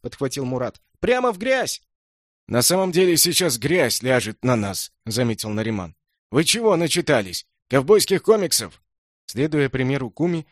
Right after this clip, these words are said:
все наклонились над тарелками, загораживая их от пыли. Джал бросился к выключателю. "Не двигайтесь, пока не осядет пыль",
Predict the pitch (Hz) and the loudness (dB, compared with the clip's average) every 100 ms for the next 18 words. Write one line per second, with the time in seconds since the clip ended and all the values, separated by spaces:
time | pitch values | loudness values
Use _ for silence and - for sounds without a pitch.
0 | _ - 131 160 143 135 123 131 127 113 | _ -8 -2 -2 -2 -2 -2 -2 -4 -4
1 | 123 113 113 110 147 139 135 131 101 110 | -6 -6 -4 -4 -4 -4 -4 -4 -6 -6
2 | 110 110 123 117 113 104 107 110 - 101 | -4 -2 -4 -4 -6 -6 -8 -10 -10 -14
3 | 78 - _ _ _ _ _ 87 127 151 | -14 -18 _ _ _ _ _ -2 -2 -2
4 | 110 151 - 143 - 117 135 131 123 123 | -2 -2 -2 -4 -8 -8 -10 -6 -6 -4
5 | 95 85 76 _ _ _ _ _ _ _ | -6 -10 -18 _ _ _ _ _ _ _
6 | _ _ _ 147 196 190 247 180 151 170 | _ _ _ 0 0 2 2 2 2 -2
7 | - 170 202 196 185 214 190 185 - 147 | 0 2 2 0 0 -2 -2 -4 -2 -2